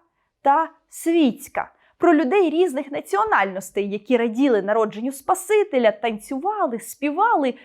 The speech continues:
розігрували різні сценки. Якщо перша частина п'єси завжди була однаковою, то друга змінювалася залежно від акторів, регіону та навіть аудиторії, перед якою відбувалася вистава.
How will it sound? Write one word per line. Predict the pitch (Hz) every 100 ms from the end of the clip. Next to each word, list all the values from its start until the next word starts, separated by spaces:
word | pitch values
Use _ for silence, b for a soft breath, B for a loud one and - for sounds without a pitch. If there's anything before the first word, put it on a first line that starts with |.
| B
розігрували | - 233 156 214 330 277 277 247 220
різні | 190 190 214 240
сценки. | - - 214 196 202 - 233 _ _ _ _ _ B B B -
Якщо | 269 269 - 392
перша | 392 415 392 302 294
частина | 269 277 - 294 302 359
п'єси | 294 247 240 196 - - - _ _
завжди | 214 269 277 202 226
була | 202 254 233 -
однаковою, | 202 165 208 233 - 294 196 185 170 - _ _ _ _ _
то | 220
друга | 196 190 190 180 285 - _ _
змінювалася | 311 339 349 349 339 349 359 320
залежно | 254 208 214 226 233
від | 214 220
акторів, | - 208 - 311 330 220 185 175 _ _ _
регіону | 240 233 180 190 214 392 233 196 b b
та | 269
навіть | 311 330 302 -
аудиторії, | 294 302 294 233 269 269 311 359 233 196
перед | 196 214 208
якою | 196 196 277 302 214
відбувалася | 190 175 190 185 185 - 233
вистава. | 220 277 - 202 127 226